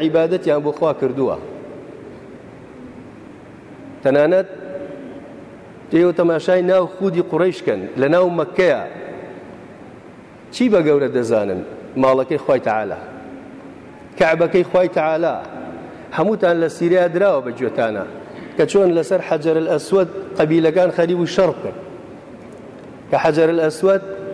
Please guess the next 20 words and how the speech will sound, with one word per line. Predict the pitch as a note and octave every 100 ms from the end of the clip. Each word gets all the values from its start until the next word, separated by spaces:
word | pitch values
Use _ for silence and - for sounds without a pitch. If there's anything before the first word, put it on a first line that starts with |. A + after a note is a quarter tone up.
| - - - - - - - C#3
بەهۆی | D3 F3+ F3+
ئەوەی | E3 F3+ F#3+ - - - - - - C3
بەیت | D3 F3+ F3 - D3
ڕما، | D3+ F3+ F3 A2 F2
بەهۆی | C#3 C#3+ F3 E3+ - - - C#3+
لافا | D3 C#3+ F#3 F3
و | D#3 D3
بارانەوە | D3+ E3+ E3 C#3+ C3 D3 - - - - - - - - -
بەیتیان | E3 G3 F3+ D#3+ D#3+
دروست | G#3 -
کردەوە، | F3 C#3+ C#3 C3 C3+
بەڵام | D#3 D#3+ -
حەجەرل | D#3 D#3+ D#3+ D3+
ئەسوەد | D3+ F#3 E3+
لە | D3+
زاویەکە | D#3+ D3+ G3 F3+
کێ | C4 A#3
دایبنێتەوە؟ | E3+ C3 A#2+ G2+ - G2+ E2 - - - - - - - D#3
حەجەر | D3 D3
الأسودیش | C#3+ C#3+ F3 D#3+ D3+